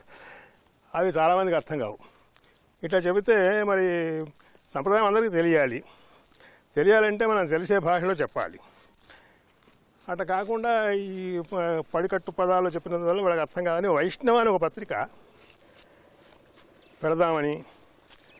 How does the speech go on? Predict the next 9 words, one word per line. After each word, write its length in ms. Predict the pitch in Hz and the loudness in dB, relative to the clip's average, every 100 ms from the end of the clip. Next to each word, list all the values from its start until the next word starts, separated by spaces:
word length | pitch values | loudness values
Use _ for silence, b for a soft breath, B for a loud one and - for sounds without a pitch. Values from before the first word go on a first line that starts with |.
| _ - - _ | _ -20 -20 _
అది 260 | 196 214 202 | -4 0 0
మామూలు, 960 | 160 131 165 214 233 247 233 214 185 165 165 | 0 -2 0 4 6 6 8 6 2 -2 -4
ఆ, 200 | 160 151 | -4 -2
పత్రికా 640 | 165 147 214 208 214 208 | -6 -6 -8 0 2 2
భాష 280 | 160 170 - | 2 -2 0
అని 140 | 170 | -2
ఇప్పుడు 200 | 156 160 | -2 -2
అంటాం 240 | 131 151 135 | 0 -2 -2
మనం, 420 | 117 110 156 | -4 -4 -6